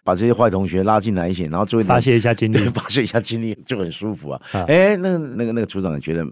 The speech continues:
Speaker 1: 这样子蛮有趣的，
Speaker 2: 嗯。
Speaker 1: 后来才成立一个体操队，那这样。
Speaker 2: 嗯，感觉你就是青少年的时候是一个很精力过剩的一个小孩。
Speaker 1: 哎，这么说蛮正确的。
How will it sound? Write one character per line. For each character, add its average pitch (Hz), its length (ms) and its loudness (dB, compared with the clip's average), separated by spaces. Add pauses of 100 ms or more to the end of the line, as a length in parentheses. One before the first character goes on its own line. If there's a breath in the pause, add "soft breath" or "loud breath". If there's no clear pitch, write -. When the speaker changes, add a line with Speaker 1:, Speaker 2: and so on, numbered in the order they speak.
Speaker 1:
这 - 120 -2
样 104 60 2
子 82 80 -2
蛮 76 180 -6
有 78 100 -8
趣 - 240 -10
的， - 120 -16 (140 loud breath)
Speaker 2:
嗯。 98 100 -4
Speaker 1:
后 101 100 4
来 92 80 6
才 85 120 2
成 80 180 -2
立 87 60 0
一 87 40 -2
个 78 100 -4
体 - 180 -10
操 73 200 -4
队， 69 260 -8
那 64 100 -8
这 62 120 -12
样。 50 120 -14 (160 loud breath)
Speaker 2:
嗯， 92 160 -8 (120)
感 120 200 2
觉 143 140 4
你 160 160 4
就 120 100 0
是 160 100 4
青 151 220 0
少 143 200 2
年 110 160 2
的 104 40 0
时 131 120 -4
候 123 100 2
是 120 160 -2
一 117 60 0
个 110 120 2 (120)
很 101 120 -2
精 113 140 2
力 117 100 4
过 110 160 4
剩 101 200 2
的 90 120 0
一 98 100 0
个 98 120 2
小 95 160 -2
孩。 95 280 -6 (180)
Speaker 1:
哎， 80 440 0 (640)
这 - 140 -2
么 104 100 2
说 90 880 2 (600)
蛮 90 280 0
正 87 200 0
确 78 180 0
的。 - 100 -4